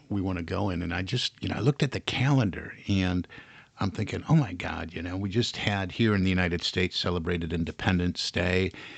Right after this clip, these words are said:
And in the beginning of the July, right? And it seems to me like we just said Happy New Year,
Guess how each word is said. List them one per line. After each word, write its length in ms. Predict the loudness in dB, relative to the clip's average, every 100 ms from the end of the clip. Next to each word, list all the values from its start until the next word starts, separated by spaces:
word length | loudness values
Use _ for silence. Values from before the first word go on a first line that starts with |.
| -20 -10
And 560 | -4 -2 -2 -4 -6 -8 -18 -16 -2
in 140 | -2 2
the 80 | 6
beginning 360 | 10 12 12
of 80 | 12
the 60 | 10
July, 460 | 8 8 8 8
right? 280 | 6 6 10
And 80 | 10
it 80 | 10
seems 440 | 10 12 12 12
to 120 | 10
me 320 | 12 12 12 12
like 280 | 10 6 4
we 140 | 4 6
just 240 | 8 6
said 260 | 4 4 2
Happy 360 | 2 2 2
New 280 | 6 8 10
Year, 400 | 10 8 4 -2